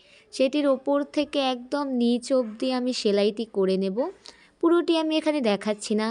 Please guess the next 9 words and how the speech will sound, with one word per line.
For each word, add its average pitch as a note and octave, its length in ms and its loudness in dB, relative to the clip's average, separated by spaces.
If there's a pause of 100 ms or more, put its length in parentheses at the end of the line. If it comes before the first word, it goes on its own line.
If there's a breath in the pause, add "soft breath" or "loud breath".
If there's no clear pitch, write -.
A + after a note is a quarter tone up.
(140)
তোমরা G3+ 240 0
সকলেই A#3+ 500 0
তো B3+ 120 -4
জানো B3+ 300 -4
স্লিপ B3 360 -6
কীভাবে B3+ 380 -2
সেট A#3+ 320 -4
করতে - 340 -4
হয়, D4+ 260 0